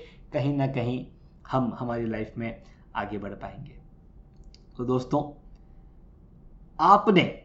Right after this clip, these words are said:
इस पर्टिकुलर पूरे स्टोरी से, इंसिडेंट से क्या एक लर्निंग ली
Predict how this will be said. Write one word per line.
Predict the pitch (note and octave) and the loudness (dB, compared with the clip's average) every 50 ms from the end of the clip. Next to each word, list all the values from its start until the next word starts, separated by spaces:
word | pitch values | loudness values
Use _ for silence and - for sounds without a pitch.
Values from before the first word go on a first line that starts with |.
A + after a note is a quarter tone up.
| - - - - - - | -20 -20 -20 0 6 6
इस | F#3+ F#3+ G3 | 6 6 6
पर्टिकुलर | - E3 E3 D#3+ D#3+ E3+ E3+ E3 E3+ E3+ E3+ E3+ E3 E3 D#3+ D#3+ - - - - - - - - - - - | 4 4 4 6 8 6 6 6 6 6 8 8 8 6 4 0 -6 -12 -20 -20 -20 -20 -20 -20 -18 -6 0
पूरे | D3 D3+ D#3 D#3+ D#3+ D#3+ D#3+ - | 4 6 8 8 8 6 2 -2
स्टोरी | - - D3 D3 D3 D#3 D3+ | -4 0 4 6 8 6 6
से, | - - D#3 | 6 6 4
इंसिडेंट | C#3+ C#3 C#3 C#3 C#3 D#3 D3+ D3 D3 D3 | 4 4 4 2 2 2 2 4 2 2
से | C#3 - D3 C#3 C3+ - - - - - - - - - - - - - - - - - - - | 2 2 2 2 0 -2 -6 -12 -18 -20 -20 -20 -20 -20 -20 -20 -20 -20 -20 -20 -20 -14 -6 2
क्या | B3+ B3 B3 A#3+ | 4 6 6 6
एक | G#3+ - F#3 F3+ E3 F3 | 6 4 0 0 4 6
लर्निंग | E3 D3+ D3 D3 D3 D3+ D3 C#3+ | 6 6 6 6 4 4 4 4
ली | C#3 C3 C3 B2 - | 4 2 2 0 -4